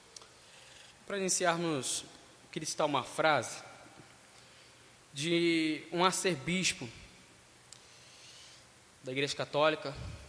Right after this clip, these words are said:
do século passado, né, von Schieten. Ele diz: "Tolerância se aplica a pessoas, não a princípio. Intolerância se aplica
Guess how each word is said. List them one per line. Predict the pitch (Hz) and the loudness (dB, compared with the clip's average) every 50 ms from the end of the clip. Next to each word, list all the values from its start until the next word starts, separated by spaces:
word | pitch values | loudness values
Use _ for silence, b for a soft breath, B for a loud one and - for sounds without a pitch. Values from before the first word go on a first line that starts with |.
| B B - - | B B -18 -14
do | 123 | -10
século | - - 147 139 - 135 | -4 -4 -2 -2 -2 -4
passado, | 123 - 127 123 - - 165 165 160 143 123 120 | -4 -4 -4 -4 0 2 2 4 4 2 0 -4
né, | 123 135 139 135 - - - | -4 -4 -4 -6 -10 -16 -16
von | - - - 139 | -8 -4 -4 0
Schieten. | 135 - - - 175 165 143 - - 117 - - - - - - - - - - - - - - - - - - - - - - - - B B B B B B B B B B B B B B | 2 2 2 2 0 -2 -4 -6 -10 -12 -12 -14 -18 -20 -20 -20 -20 -20 -20 -20 -20 -20 -20 -20 -20 -20 -20 -20 -20 -20 -20 -20 -20 -20 B B B B B B B B B B B B B B
Ele | - 165 165 | -2 -2 0
diz: | 160 143 160 175 180 175 170 170 165 160 151 143 123 - - - - - - - - | 0 2 2 4 4 6 6 6 4 4 2 2 0 0 0 0 -2 -6 -12 -14 -2
"Tolerância | - 185 190 180 170 165 170 190 208 202 - 190 | 0 2 6 6 8 8 8 6 4 4 2 0
se | 170 - - 170 | 0 0 0 0
aplica | 160 - 170 170 170 - 165 | 0 2 0 0 2 2 0
a | |
pessoas, | - - 175 170 - - - 156 151 143 135 123 - - - - - - - B B B B B B | 0 2 0 0 2 2 2 2 2 0 0 -2 -4 -4 -6 -8 -12 -18 -20 B B B B B B
não | - 139 151 156 | 0 2 4 4
a | 160 160 | 4 2
princípio. | - 165 160 160 - - - - 131 123 - - - - - - - - - - - - - - - - - B B B B 180 165 156 | 0 0 0 0 0 0 -2 -2 -4 -8 -12 -16 -20 -20 -20 -20 -20 -20 -20 -20 -20 -20 -20 -20 -20 -20 -20 B B B B -10 -4 -4
Intolerância | 160 160 196 202 196 185 175 180 196 220 240 226 - - 156 | 2 6 6 8 10 10 8 8 8 6 6 4 2 0 0
se | - - | 2 2
aplica | 156 147 - - 170 180 180 175 - - 175 151 143 131 123 110 | 0 0 0 -2 -2 -2 -2 -4 -4 -2 -2 0 0 -2 -4 -6